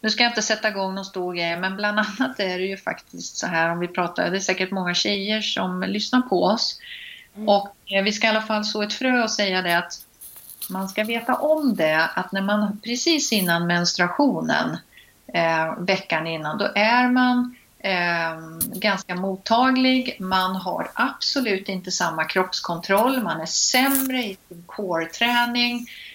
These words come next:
Speaker 1: beroende på, eh, att man har mer uppluckring i fogar och så vidare.
Speaker 2: Mm.
Speaker 1: Så att absolut bästa tiden för att vara i sitt vassaste, skarpaste jag, det är efter menstruation. Då är du som vassast.
Speaker 2: Mm.
Speaker 1: Tänk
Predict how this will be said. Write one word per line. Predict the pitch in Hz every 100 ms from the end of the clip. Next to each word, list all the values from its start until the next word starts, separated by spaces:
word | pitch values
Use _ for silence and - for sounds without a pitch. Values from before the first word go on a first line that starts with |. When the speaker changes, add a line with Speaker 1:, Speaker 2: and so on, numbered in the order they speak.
| -
Speaker 1:
beroende | - 196 185 185 185
på, | 190 180 165 160
eh, | 160 156 156 185
att | -
man | 170
har | 175 202
mer | 185 160
uppluckring | 165 175 180 170 170 165 160 160
i | 160
fogar | - 170 165 - 160
och | 160
så | -
vidare. | 165 160 156 156 160 - - 226
Speaker 2:
Mm. | 226
Speaker 1:
Så | 208
att | 180 - _ -
absolut | 277 269 - 269 214 190 - -
bästa | 220 - - - -
tiden | 190 165 165
för | 170 190
att | 180
vara | 175 175
i |
sitt | 175 165 175
vassaste, | - 226 - - 123 - -
skarpaste | - - 233 185 - - 175 - 180
jag, | 175 - 359 147 190 285 285 - - - _
det | - 208 262 214
är | 185 - - - - _ _ -
efter | 262 - 202
menstruation. | 190 180 - 185 262 262 175 185
Då | 208 240
är | 175
du | 175
som | - 170 175 -
vassast. | - - - 220 - - -
Speaker 2:
Mm. | 214 202
Speaker 1:
Tänk | 190 330 320